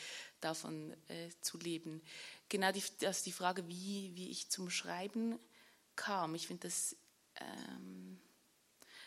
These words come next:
eigentlich immer schwierig zu beantworten, weil ich das auch gar nicht, nicht so richtig weiß. Also es gab nicht so den Moment oder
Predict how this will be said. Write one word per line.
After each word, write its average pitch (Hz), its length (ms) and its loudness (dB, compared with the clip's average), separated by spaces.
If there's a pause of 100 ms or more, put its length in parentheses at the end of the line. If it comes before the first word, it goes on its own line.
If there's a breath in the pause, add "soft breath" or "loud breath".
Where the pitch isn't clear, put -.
(140 loud breath)
eigentlich 208 280 4
immer 220 200 4
schwierig 226 600 2
zu 247 140 4
beantworten, 240 720 4
weil 208 100 2
ich 202 80 -6
das - 200 -4
auch 185 160 -6
gar 185 120 -2
nicht, - 340 -8
nicht 180 680 -4
so 180 120 -2
richtig - 640 -6 (280)
weiß. 196 440 -2
Also 185 100 -2
es - 80 -6
gab - 140 -4
nicht 185 160 -4
so 170 120 0 (220)
den 180 200 0
Moment 175 520 -4
oder 175 140 -4